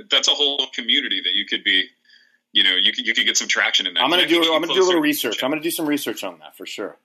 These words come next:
Speaker 2: So,
Speaker 1: You should, absolutely.
Speaker 2: thanks, whoever wrote that in. Thank you.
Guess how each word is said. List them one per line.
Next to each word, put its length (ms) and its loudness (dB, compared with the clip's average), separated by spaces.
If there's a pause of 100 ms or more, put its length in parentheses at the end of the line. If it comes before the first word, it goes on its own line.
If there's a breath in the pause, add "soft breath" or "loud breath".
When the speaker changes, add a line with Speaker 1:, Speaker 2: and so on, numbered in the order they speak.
(600)
Speaker 2:
So, 140 -6
Speaker 1:
You 60 0
should, 360 2
absolutely. 340 2
Speaker 2:
thanks, 120 -6
whoever 220 2
wrote 220 2
that 180 0
in. 100 -14
Thank 300 -14
you. 100 -16